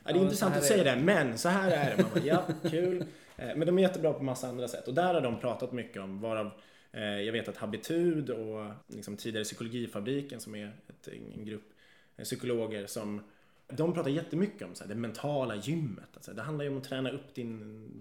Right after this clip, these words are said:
Speaker 1: ditt mentala jag
Speaker 2: Mm.
Speaker 1: på samma sätt som du tränar upp ditt fysiska jag, så att säga. Och bli bättre på att hantera det.
Speaker 2: Mm.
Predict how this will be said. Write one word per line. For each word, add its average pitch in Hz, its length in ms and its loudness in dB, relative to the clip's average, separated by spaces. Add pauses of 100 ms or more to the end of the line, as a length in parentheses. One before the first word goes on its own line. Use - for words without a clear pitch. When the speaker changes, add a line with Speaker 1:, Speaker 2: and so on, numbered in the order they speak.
Speaker 1:
ditt - 280 -14
mentala 156 560 -4
jag 95 440 -6
Speaker 2:
Mm. 120 120 -12
Speaker 1:
på 117 60 -8
samma 117 200 -4
sätt 113 140 -8
som 113 80 -8
du 110 80 -8
tränar 117 220 -6
upp 113 60 -10
ditt 131 120 -6
fysiska 185 460 0
jag, 95 220 -8
så - 80 -12
att 98 60 -10
säga. - 140 -12 (680)
Och 151 60 -6
bli 143 100 0
bättre 139 400 -4
på 95 100 -10
att 95 40 -6
hantera 104 360 -8
det. - 80 -16 (140)
Speaker 2:
Mm. 120 80 -12